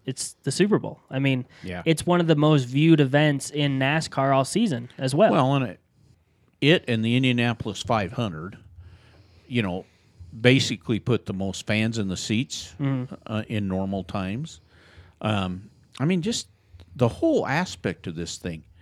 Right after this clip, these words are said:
Speaker 2: You know, it's the first race of the season. It's in February. Everybody else is snowed in and living in the
Speaker 1: <laughs>
Speaker 2: frozen tundra up north. And,
Speaker 1: Yep.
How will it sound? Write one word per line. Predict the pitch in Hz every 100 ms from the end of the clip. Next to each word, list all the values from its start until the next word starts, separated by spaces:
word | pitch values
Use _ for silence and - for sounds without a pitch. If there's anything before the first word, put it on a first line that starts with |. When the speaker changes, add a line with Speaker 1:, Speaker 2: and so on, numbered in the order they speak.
| - _ - -
Speaker 2:
You | 117
know, | 107 120
it's | - - -
the | 104
first | 135 170 - 156
race | 147 143
of | 117
the | 101
season. | - 147 160 151 147
It's | 98 -
in | 87
February. | - 147 160 151 151 143 143 -
Everybody | 120 135 113 101 98
else | 92 -
is | -
snowed | - - 127 131 117
in | 127 127
and | 87 87
living | 98 131 123
in | 113
the | 98 95
Speaker 1:
<laughs> |
Speaker 2:
frozen | 139 135 127 113 101
tundra | - 127 117 127
up | 107 104
north. | 113 120 120 -
And, | 87 -
Speaker 1:
Yep. | 139 131